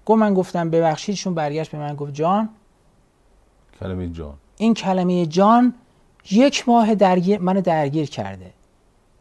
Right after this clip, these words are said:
Speaker 1: خب وقتی من این خانم رو بررسی کردم دیدم که ایشون از نظر مالی تأمین،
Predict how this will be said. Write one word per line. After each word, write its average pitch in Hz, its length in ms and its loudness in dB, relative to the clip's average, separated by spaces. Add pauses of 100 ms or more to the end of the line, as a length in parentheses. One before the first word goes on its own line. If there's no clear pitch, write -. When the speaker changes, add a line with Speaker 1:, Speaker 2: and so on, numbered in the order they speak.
(440)
Speaker 1:
خب 190 300 0 (300)
وقتی 247 280 0
من 285 80 0
این 285 100 -2
خانم 220 360 0
رو 269 80 0
بررسی 180 600 -2
کردم 175 580 0 (540)
دیدم 233 260 2
که - 140 -4
ایشون 214 420 -2
از 180 220 -2
نظر 170 380 0
مالی 160 400 2
تأمین، 165 480 -4